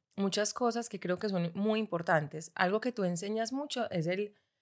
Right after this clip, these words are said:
conocimiento corporal, ¿cierto? El conocernos desde los órganos sexuales, ¿cierto? La vulva, pero también no solo quedarnos ahí, sino ir más allá, como de verdad explorar,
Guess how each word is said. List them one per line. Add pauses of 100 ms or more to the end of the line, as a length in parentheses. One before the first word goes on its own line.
(500)
conocimiento
corporal,
¿cierto?
El
conocernos
desde
los
órganos
sexuales,
¿cierto? (380)
La
vulva,
pero
también
no
solo
quedarnos
ahí,
sino
ir
más
allá,
como
de
verdad
explorar,